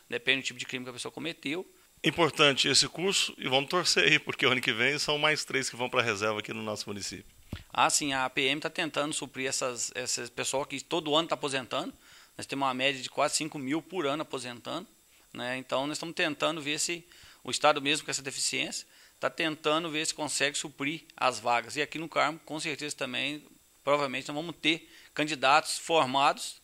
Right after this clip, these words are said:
Speaker 1: é, vindos pra cá. A gente não sabe a quantidade, mas na região são cento e oitenta vagas, cinquenta e cinco municípios. Então, dividindo cento e oitenta por cinquenta e cinco, nós vamos ter, no mínimo, um, né? Mas
Speaker 2: Então,
Speaker 1: gente com pelotão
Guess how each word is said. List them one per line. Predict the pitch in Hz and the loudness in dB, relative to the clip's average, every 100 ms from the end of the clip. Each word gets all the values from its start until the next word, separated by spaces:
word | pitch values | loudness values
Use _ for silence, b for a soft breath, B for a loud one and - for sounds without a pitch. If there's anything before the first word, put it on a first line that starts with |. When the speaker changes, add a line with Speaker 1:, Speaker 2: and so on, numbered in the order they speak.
| - | -4
Speaker 1:
é, | 131 | -2
vindos | 127 147 | -2 -4
pra | - - | -2 -2
cá. | - | 0
A | |
gente | 117 139 | -2 -4
não | |
sabe | 143 156 | -4 -2
a | 160 | -2
quantidade, | 165 190 156 131 120 | -4 -2 2 4 2
mas | 123 | -2
na | 135 | 0
região | 165 156 120 208 233 b b b | 0 0 -4 -8 -12 b b b
são | - 123 | -6 -6
cento | - 190 | 0 2
e | 233 | 2
oitenta | 180 170 | 2 2
vagas, | 131 135 180 190 | 4 4 4 0
cinquenta | - 151 180 208 | -4 -4 -4 -2
e | 185 | -4
cinco | 185 175 | -4 -8
municípios. | 180 143 127 117 123 | -8 -6 -6 -8 -8
Então, | 127 131 160 B B B | -4 -4 -4 B B B
dividindo | 135 160 131 147 | -8 -6 -4 -4
cento | 143 160 | -2 -2
e | 151 | -2
oitenta | 143 139 143 | -4 -6 -8
por | |
cinquenta | - 135 139 | -8 -8 -6
e | 139 | -6
cinco, | - 151 | -6 -6
nós | 160 | -8
vamos | 185 175 | -8 -6
ter, | 151 - b | -6 -8 b
no | 247 | -4
mínimo, | 196 185 247 | -2 -2 -4
um, | 165 - _ b b - | -8 -10 _ b b -20
né? | 147 131 | -20 -8
Mas | 123 127 | -6 -4
Speaker 2:
Então, | 139 | -6
Speaker 1:
gente | 143 | -10
com | - 151 | -4 -4
pelotão | 151 160 156 - 139 175 208 | 0 2 2 0 0 0 -6